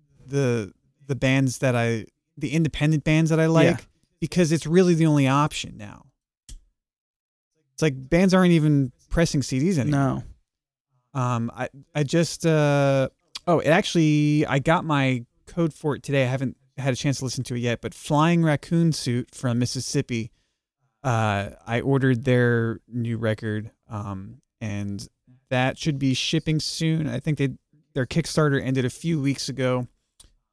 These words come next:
Speaker 1: Um, so I'm stoked to get that vinyl, but I am actually gonna listen to the digital copy that I have, uh, probably later tonight.
Speaker 2: Oh, cool.
Speaker 1: Yeah, I mean, I, I, you know, I buy vinyl from bands that I know and like, but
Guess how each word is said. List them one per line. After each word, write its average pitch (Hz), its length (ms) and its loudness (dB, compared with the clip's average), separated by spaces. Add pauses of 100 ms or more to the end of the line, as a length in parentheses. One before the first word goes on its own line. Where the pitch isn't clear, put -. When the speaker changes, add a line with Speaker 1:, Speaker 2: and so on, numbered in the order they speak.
Speaker 1:
Um, 107 520 -6 (320)
so - 140 -4
I'm 123 80 0
stoked 180 240 0
to 160 60 -2
get 156 140 2
that 139 140 2
vinyl, 131 380 2
but 127 200 0
I 117 180 -2 (360)
am 147 160 0
actually 120 280 -4
gonna 123 160 -6
listen 135 320 -6
to 127 340 -8
the 120 160 -12
digital 120 600 -4 (720)
copy - 360 -6
that 104 180 -4
I 101 80 -2
have, 110 340 -6
uh, 104 340 -8
probably - 280 -12
later 107 200 -8
tonight. - 360 -14 (340)
Speaker 2:
Oh, 220 120 -4
cool. 170 360 -6 (500)
Speaker 1:
Yeah, 233 200 6
I 160 40 2
mean, 196 140 6
I, 190 80 0 (480)
I, 170 320 2 (220)
you 196 80 4
know, 143 180 2
I 143 160 2
buy 147 280 6
vinyl 143 440 4
from 143 200 0
bands 131 460 0
that 139 140 0
I 127 120 2
know 123 280 2
and 120 140 -2
like, 117 320 -2
but - 280 -6